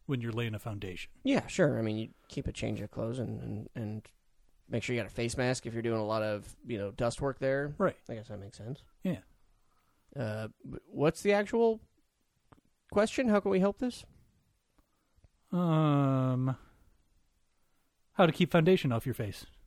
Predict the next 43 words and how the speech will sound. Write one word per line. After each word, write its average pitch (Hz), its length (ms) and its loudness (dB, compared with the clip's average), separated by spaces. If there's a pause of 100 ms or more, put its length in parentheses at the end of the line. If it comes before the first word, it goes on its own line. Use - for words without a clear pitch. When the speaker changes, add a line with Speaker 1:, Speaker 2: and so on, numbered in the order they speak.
Speaker 1:
basically. 107 520 -4
Speaker 2:
Oh, 196 120 0
yeah, 160 180 -2
protective 156 400 -6
clothing 151 320 -2
and 175 100 -4
a - 20 -10
face 214 180 0
Speaker 1:
Yeah. 98 80 -8
Speaker 2:
mask. - 160 -14 (220)
Speaker 1:
Yeah. 247 120 2 (240)
Speaker 2:
Yeah. 269 160 -8
Speaker 1:
And, 226 80 6
I 220 40 8
mean, 202 100 6
you 196 80 6
should 185 180 0
always 143 220 6
be 131 120 0
wearing 117 260 0
a - 20 -4
respirator 110 600 -2
or 101 80 -6
something. 113 400 -4
Speaker 2:
Right, 117 200 0
Speaker 1:
'cause 147 100 2
Speaker 2:
yeah. 113 140 0
Speaker 1:
you 110 40 -4 (120)
Speaker 2:
And 147 180 8
when 214 140 10
you, 160 260 10
when 185 200 4
you 170 100 2
pour 208 300 6
it 151 80 6
in, 123 580 2
like, 120 420 -6
for 131 140 -6
your 117 140 -2
mixture, 110 380 -2
I 110 40 -4
mean, 113 140 -6
that, 117 180 -4